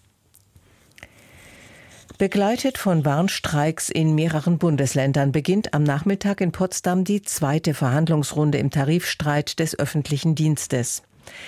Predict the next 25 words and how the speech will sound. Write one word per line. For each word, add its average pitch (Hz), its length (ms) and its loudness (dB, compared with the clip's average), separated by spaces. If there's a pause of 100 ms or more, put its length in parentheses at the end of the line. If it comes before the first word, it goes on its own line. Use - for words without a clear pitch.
(320)
Die 156 180 2
Vereinigung 165 580 0
der 151 120 0
kommunalen 151 640 2
Arbeitgeberverbände 156 1120 0
kündigte 170 480 0
an, 180 240 0 (320)
weiter 175 580 0
ohne 196 380 2
Angebot 143 500 0
in 147 140 0
die 139 100 0
Gespräche 131 600 -2
zu 156 180 -2
gehen. 131 380 0 (640)
Ein 170 240 2
möglicher 220 400 2
Vorschlag 185 460 0
wäre 160 260 2
so 208 220 2
weit 143 260 0
weg 185 260 -2
von 147 220 2
den 135 140 2
Forderungen, 160 680 2